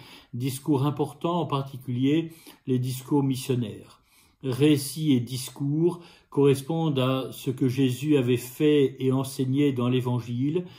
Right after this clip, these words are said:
Eh bien, désormais, ce sont aux témoins qu'il revient de faire, d'agir et puis d'enseigner.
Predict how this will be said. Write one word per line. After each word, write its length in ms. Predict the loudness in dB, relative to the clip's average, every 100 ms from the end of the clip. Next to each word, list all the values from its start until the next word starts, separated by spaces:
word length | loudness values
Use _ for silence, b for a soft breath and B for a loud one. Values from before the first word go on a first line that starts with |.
| B B _ -2
Eh 60 |
bien, 220 | 0 2 4
désormais, 760 | 4 2 2 2 2 2 0 B B
ce 160 | -6 -6
sont 320 | 0 0 2
aux 120 | 2 4
témoins 640 | 4 2 4 4 2 0 -6
qu'il 160 | -4 -4
revient 580 | 0 0 0 0 0 -2 B B _
de 200 | 0 2
faire, 600 | 2 0 2 2 2 0
d'agir 800 | 0 0 -2 -4 -4 -2 0 0 -4
et 120 | -6
puis 200 | -4 -2
d'enseigner. 680 | 0 0 -2 -4 -4 -10